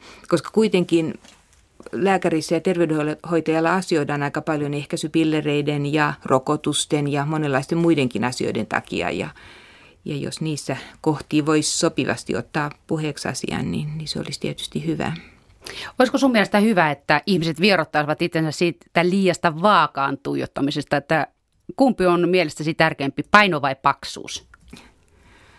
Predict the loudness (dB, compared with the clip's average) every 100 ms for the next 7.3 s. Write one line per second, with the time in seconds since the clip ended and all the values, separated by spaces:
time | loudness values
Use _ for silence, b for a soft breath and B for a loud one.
0 | B B B B B B 4 4 6 6
1 | 6 4 4 2 2 2 2 2 0 0
2 | -4 -4 B -4 -4 0 -2 0 -2 -2
3 | -2 -2 -4 -4 -2 -4 -2 -2 -2 -4
4 | 0 0 2 0 0 0 2 4 2 0
5 | B B B B 0 2 2 0 -2 0
6 | -2 0 0 0 0 -2 -2 -4 -2 -2
7 | -2 -4 -6